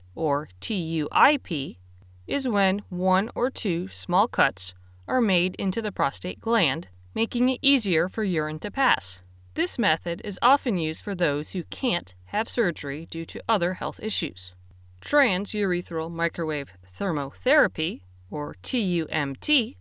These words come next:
is when microwave energy from an electrode placed through the urethra to the prostate area destroys the inner part of the gland. Often it takes time to see results from this procedure,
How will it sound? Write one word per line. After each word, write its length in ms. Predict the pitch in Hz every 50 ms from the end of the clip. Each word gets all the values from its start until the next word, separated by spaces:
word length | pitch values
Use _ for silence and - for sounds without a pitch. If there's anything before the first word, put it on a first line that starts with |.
| - -
is 180 | - 196 170 175
when 180 | 175 170 165 175
microwave 460 | 208 240 247 - 285 262 269 285 - -
energy 540 | 185 185 175 170 160 - 156 156 208 226 - - -
from 240 | - 170 160 165 -
an 120 | - 170
electrode 680 | 160 160 160 185 220 247 - - - 160 139 147 185 - - - - - - - - -
placed 380 | - - 170 165 175 - - -
through 180 | - 202 190 180
the 120 | 202 220
urethra 640 | 240 277 294 277 269 262 247 - 180 151 151 202 - - - - - - - -
to 120 | - 180
the 80 | 165 165
prostate 480 | - - 202 202 190 - - 190 - -
area 380 | 160 151 151 151 151 170 208 - - - - - - - - - - - - -
destroys 560 | - 254 247 - - - 262 220 202 220 214
the 160 | - 233 - -
inner 240 | 226 262 277 285 262
part 260 | - 185 170 165 165
of 100 | 165 -
the 100 | 180 170
gland. 480 | - 208 233 226 208 147 - - - - - - - - - - - - - - - -
Often 400 | 269 294 285 277 - 170 175 -
it 120 | 202 196 -
takes 320 | - 262 285 - - -
time 280 | - 226 180 160 156 170
to 100 | - 175
see 220 | - - - 262
results 500 | 269 269 240 180 165 151 156 - - -
from 280 | - - - 226 220 208
this 180 | 185 - - -
procedure, 600 | - 185 - - 277 247 196 - 160 151 175